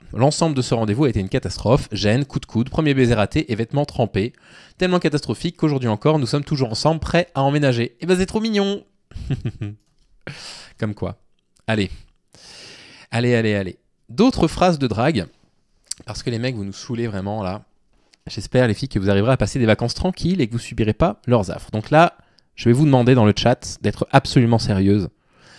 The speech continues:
D'accord ? et de me dire si ces phrases ont une chance de marcher, parce qu'il y en a quelques-unes qui sont quand même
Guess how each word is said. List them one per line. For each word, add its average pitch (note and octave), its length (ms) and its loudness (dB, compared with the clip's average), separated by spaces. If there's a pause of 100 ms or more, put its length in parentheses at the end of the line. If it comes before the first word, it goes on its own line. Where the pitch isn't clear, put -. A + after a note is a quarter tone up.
(120)
D'accord ? G#2 380 -2 (300)
et G2+ 80 0
de A2 100 8
me A#2 80 6
dire C3 300 6
si - 140 -6
ces A#2+ 120 2
phrases G#2+ 260 2
ont G#2 60 2
une G#2 120 0
chance B2 260 2
de G#2+ 80 2
marcher, G2 360 0
parce - 160 -6
qu'il A#2 80 -2
y - 20 0
en A2 40 2
a G#2 40 -2
quelques-unes G2+ 480 -2
qui - 120 -14
sont G2 100 -4
quand G2+ 120 -2
même G#2+ 220 0